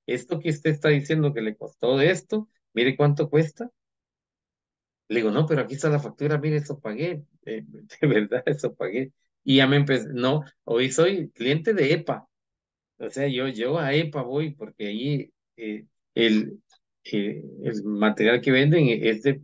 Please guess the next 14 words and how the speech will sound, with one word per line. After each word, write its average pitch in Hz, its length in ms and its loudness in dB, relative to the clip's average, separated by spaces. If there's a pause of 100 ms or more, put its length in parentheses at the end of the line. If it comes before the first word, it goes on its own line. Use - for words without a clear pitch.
(100)
es 98 180 -6
de 131 140 2
buena 131 320 2
calidad 147 460 2 (480)
y, 127 240 0
ah, 98 240 -4 (680)
porque 113 220 -6
usted - 220 -6
puede 190 160 0
encontrar, 151 380 0
vea, 127 280 2 (460)
puede 135 180 2
encontrar, 156 680 0 (460)
eh, 104 360 -6